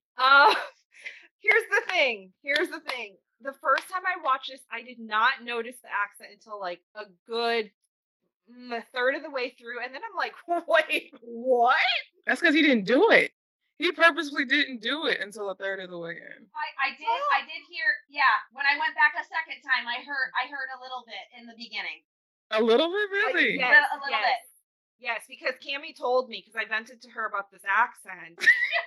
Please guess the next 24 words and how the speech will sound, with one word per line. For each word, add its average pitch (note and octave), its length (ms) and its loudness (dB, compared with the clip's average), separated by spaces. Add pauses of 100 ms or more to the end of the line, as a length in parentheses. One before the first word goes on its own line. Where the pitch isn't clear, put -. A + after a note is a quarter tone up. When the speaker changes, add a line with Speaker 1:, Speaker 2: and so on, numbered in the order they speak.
Speaker 3:
We A#4 200 -2
were, - 200 0 (360)
we - 60 8
Speaker 1:
<laughs> - 140 4
Speaker 3:
were - 160 6
Speaker 1:
And - 0 -
then E4+ 420 4
Speaker 3:
commiserating E4+ 640 0 (100)
Speaker 1:
<laughs> - 120 -18
Speaker 3:
together. - 480 0 (300)
Speaker 1:
And F#4 100 -4
then F#4 140 -2
she F4+ 220 -6
watched D#4 440 2
it F4 120 -12
a - 40 -20
second D#4 340 -6
time, C#4 180 -8
and C4 100 -20
she's D4+ 120 -18
like, C4+ 160 -18
"No, C4+ 220 -4
he C#4+ 160 -18
does, C4 220 -6